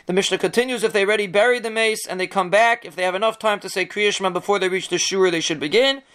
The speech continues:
And if not, they shouldn't begin. And the people that are standing in the Shura, the inner people are patur, and the outer people are chayiv.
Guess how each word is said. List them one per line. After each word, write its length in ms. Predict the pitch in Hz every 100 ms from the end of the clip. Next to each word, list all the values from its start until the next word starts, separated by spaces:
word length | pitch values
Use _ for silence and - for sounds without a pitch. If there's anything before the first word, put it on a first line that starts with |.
| _ -
And 120 | 160
if 100 | 165
not, 240 | 196 220
they 120 | 196 180
shouldn't 320 | 202 208 220
begin. 380 | 226 269 302 349 _ _ - _ 180
And 120 | 175
the 40 |
people 280 | 170 247 240
that 100 | 202
are 60 | 196
standing 400 | 220 262 294 254
in 80 |
the 60 | 220
Shura, 320 | 196 226 220
the 140 | 196 -
inner 220 | 262 240
people 300 | 226 196 170
are 120 | 175
patur, 520 | 214 247 247 233 226 _ _
and 140 | 175 175
the 60 |
outer 240 | 143 208 208
people 280 | 208 185
are 100 | 185
chayiv. 480 | 156 160 107 69 -